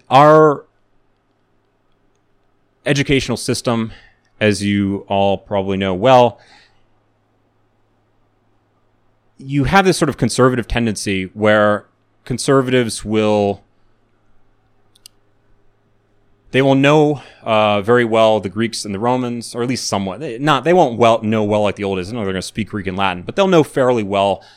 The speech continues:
uh, Aristotle and Plato and maybe Homer. And they'll also know the Anglo tradition, so they, they might, you know, they'll pretend to know a little Beowulf,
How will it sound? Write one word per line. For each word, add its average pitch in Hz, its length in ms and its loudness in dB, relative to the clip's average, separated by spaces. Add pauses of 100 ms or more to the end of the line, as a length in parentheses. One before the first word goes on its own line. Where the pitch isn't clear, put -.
(180)
uh, 98 400 2
Aristotle 101 720 -2
and 92 100 -8
Plato 95 440 -4
and 95 100 -8
maybe 95 280 -6
Homer. 98 400 -8 (580)
And 123 440 2
they'll 127 300 0
also 151 260 0
know 127 180 0
the 113 240 -6
Anglo 113 300 -2
tradition, 101 640 -6
so 113 240 0
they, 110 160 2
they 131 160 -2
might, 127 360 0
you 190 60 -8
know, 175 160 -2
they'll 135 160 4
pretend 110 400 -2
to 104 40 -2
know 101 180 0
a - 20 2
little 98 220 -4
Beowulf, 98 500 -2